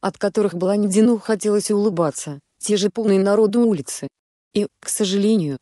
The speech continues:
те же ненавидящие взгляды, которыми награждали его прохожие.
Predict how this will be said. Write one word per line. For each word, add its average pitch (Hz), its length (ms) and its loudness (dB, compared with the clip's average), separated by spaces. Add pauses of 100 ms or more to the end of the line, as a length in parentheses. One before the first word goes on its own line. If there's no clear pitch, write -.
(140)
те 208 180 0
же 202 120 0
ненавидящие 220 760 2
взгляды, 170 580 -2 (220)
которыми 202 460 2
награждали 196 720 2
его 170 260 0
прохожие. 165 600 -4